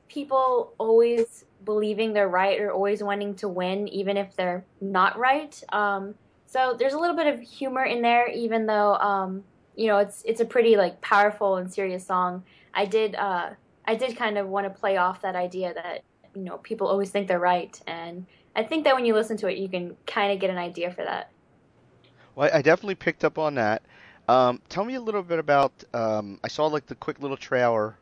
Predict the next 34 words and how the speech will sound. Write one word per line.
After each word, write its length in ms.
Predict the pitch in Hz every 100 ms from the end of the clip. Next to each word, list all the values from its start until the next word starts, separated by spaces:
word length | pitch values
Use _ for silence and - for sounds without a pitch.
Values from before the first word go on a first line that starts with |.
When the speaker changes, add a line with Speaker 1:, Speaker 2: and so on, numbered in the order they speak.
| _
Speaker 2:
teaser 380 | - 131 107 104
for 240 | - 113 101
the 80 |
video. 440 | 95 113 95 85 90 _ _ _ _ 101
Uh, 240 | 98 98
you 80 | 95
guys 180 | 117 110
have 140 | 123
that 120 | 113
coming 220 | - 117 110
out 160 | 104
later, 240 | 110 95 85
right? 260 | 87 - _ _ _ _ _ -
Can, 220 | 104 104
can 100 | -
you 60 | 110
tell 120 | -
me 80 | 285
a 20 |
Speaker 1:
Yep. 40 | 131
Speaker 2:
little 140 | 123
bit 60 | 120
about 200 | 120 -
the 60 |
concept 480 | - 113 120 143 131
behind 260 | 139 135 139
it 40 |
without 200 | 113 95
giving 180 | 110 107
too 140 | -
much 180 | 107 104
away 140 | 104
to 80 | 107
people? 260 | 120 120